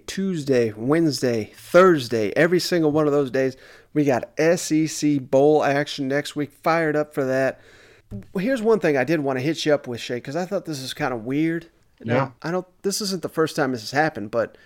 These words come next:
Speaker 1: isn't it kinda odd that we're getting the college football playoff before all these games? It's almost like, y-, you know, it doesn't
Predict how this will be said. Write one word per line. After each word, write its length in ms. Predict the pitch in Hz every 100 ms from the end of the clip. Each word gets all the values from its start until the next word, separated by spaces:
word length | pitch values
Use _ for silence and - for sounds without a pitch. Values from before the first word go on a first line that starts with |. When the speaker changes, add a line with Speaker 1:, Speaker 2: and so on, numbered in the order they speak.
| _ _ _ _ _ -
Speaker 1:
isn't 180 | 240 269
it 80 |
kinda 200 | 233 220
odd 280 | 92 139 185
that 100 | 170
we're 80 | 123
getting 220 | 131 156
the 80 | 120
college 360 | - 143 160 139
football 380 | 165 156 131 -
playoff 680 | - 151 143 139 135 - _ _ _ _
before 440 | 120 117 - 147 175
all 160 | 151 160
these 240 | 151 120
games? 320 | 117 135 165
It's 120 | 143 175
almost 320 | 185 175 -
like, 400 | 147 131 - - _ _ _
y-, 100 | - -
you 80 | 208
know, 120 | 160
it 80 | 190
doesn't 280 | 185 131